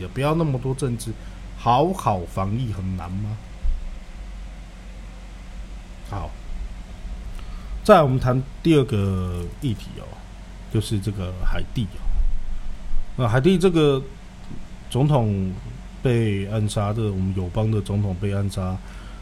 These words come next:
身亡哦，当然是我们也感到非常难过哦。但是，呃，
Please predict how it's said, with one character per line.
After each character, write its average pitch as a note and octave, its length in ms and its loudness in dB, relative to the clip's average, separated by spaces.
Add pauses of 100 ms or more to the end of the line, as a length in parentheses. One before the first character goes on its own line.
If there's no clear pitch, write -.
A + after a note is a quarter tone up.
身 A#2+ 280 4
亡 F2+ 220 2
哦， E2+ 180 -4
当 G2 120 -2
然 F#2+ 120 0
是 G#2 160 -4
我 F#2 60 -2
们 E2+ 180 -6 (200)
也 E2+ 160 -6
感 E2+ 120 -6
到 F#2 160 0
非 G2+ 160 0
常 F2 140 4
难 E2 100 -4 (200)
过 G2+ 100 0
哦。 - 240 -4 (1700)
但 C3+ 120 6
是， C#3+ 100 6
呃， B2 300 2